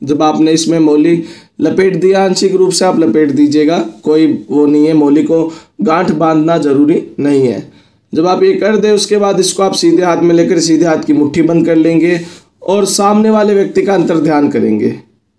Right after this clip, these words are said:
दो से चार मिनट आप सामने वाले का अंतर ध्यान करेंगे, त्राटक करेंगे अच्छी तरीके से, सामने वाले की तस्वीर अपने मन में स्थापित करेंगे। दो से पाँच मिनट आप ये करके फिर आप एक मंत्र बोलेंगे। मित्रों, ये मंत्र बेहद ताकतवर है,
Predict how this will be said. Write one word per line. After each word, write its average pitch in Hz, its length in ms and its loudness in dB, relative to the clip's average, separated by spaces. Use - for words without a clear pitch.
दो 170 240 0
से 196 160 0
चार 190 280 0
मिनट 190 280 0
आप 175 140 0
सामने 165 340 0
वाले 165 260 2
का 165 100 0
अंतर 151 280 0
ध्यान 151 320 0
करेंगे, 165 380 0
त्राटक 151 460 -2
करेंगे 160 300 0
अच्छी 160 220 0
तरीके 156 380 0
से, 170 400 -2
सामने 151 340 0
वाले 151 200 2
की 147 100 0
तस्वीर 151 340 0
अपने 156 200 -2
मन 156 140 0
में 160 120 2
स्थापित 147 480 -2
करेंगे। 160 400 0
दो 180 160 0
से 180 140 0
पाँच 170 300 -2
मिनट 160 180 2
आप 156 160 0
ये 156 120 2
करके 156 480 -2
फिर 220 380 -2
आप - 340 -2
एक 190 260 -2
मंत्र 202 360 -2
बोलेंगे। 110 500 -2
मित्रों, 185 500 -2
ये 165 120 0
मंत्र 175 320 0
बेहद 147 420 -2
ताकतवर 156 500 -2
है, 170 400 -2